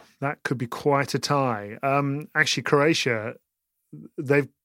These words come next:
they've got a bit lucky with the way things have worked out, because I, I mean, they're a football mad nation, and they start their World Cup that morning, but it's at, uh, sort of eleven o'clock, <laughs> late morning. So it's like, but they better win, <laughs> 'cause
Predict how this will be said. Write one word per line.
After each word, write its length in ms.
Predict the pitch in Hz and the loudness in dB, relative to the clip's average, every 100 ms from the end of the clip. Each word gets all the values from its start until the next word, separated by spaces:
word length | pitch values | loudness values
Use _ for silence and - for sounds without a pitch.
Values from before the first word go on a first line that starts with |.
| _ _ - | _ _ 0
they've 140 | 143 | 2
got 140 | 185 190 | 4 4
a 60 | |
bit 180 | 170 160 | 0 0
lucky 340 | 156 170 - | 0 2 2
with 160 | 143 127 | 2 2
the 80 | 131 | 2
way 200 | 135 131 | 2 2
things 280 | - 143 120 | 0 -2 -2
have 100 | 120 | 2
worked 340 | 135 143 - | 0 2 0
out, 160 | 143 135 | 0 2
because 220 | 139 139 | 2 2
I, 200 | 139 143 | 0 -2
I 80 | 143 | -2
mean, 160 | 135 135 | 0 2
they're 160 | 135 | 2
a 40 | 127 | 0
football 580 | - - 180 - 135 | -4 -2 -2 0 0
mad 400 | 127 135 156 147 - | 0 0 -2 -2 -2
nation, 640 | 127 135 131 - 104 107 - | 0 0 -2 -4 -8 -10 -4
and 200 | 123 123 | -2 2
they 180 | 143 143 | 2 2
start 500 | - - 143 139 139 | 0 0 2 0 0
their 180 | 127 | 2
World 380 | 123 127 123 120 | 2 2 0 -2
Cup 320 | - 170 - - - | -2 -2 -2 -14 -8
that 320 | 123 135 - | 0 0 0
morning, 680 | 135 139 147 120 101 101 104 - | 0 2 0 -2 -8 -16 -8 -4
but 120 | 123 | -2
it's 260 | 127 - 135 | -4 -2 -2
at, 220 | 123 - | 0 2
uh, 260 | 127 120 | 2 2
sort 200 | 117 139 | 0 0
of 80 | 127 | 2
eleven 340 | 127 135 127 135 | 4 2 2 -2
o'clock, 540 | - 160 120 - - _ _ - - 160 | 2 2 2 -4 -14 _ _ -18 0 2
<laughs> 500 | - - - 139 120 | 2 -8 -14 -10 2
late 260 | 143 139 | 2 2
morning. 400 | 143 143 127 107 - - - | 0 2 0 -4 -10 -16 0
So 120 | 151 | 2
it's 100 | 151 | 4
like, 200 | 196 - - - - | 2 -4 -18 -14 0
but 100 | 151 | 2
they 80 | 165 | 4
better 160 | 185 | 4
win, 360 | 165 170 120 127 | 6 4 2 -4
<laughs> 20 | |
'cause 260 | - - | -4 -6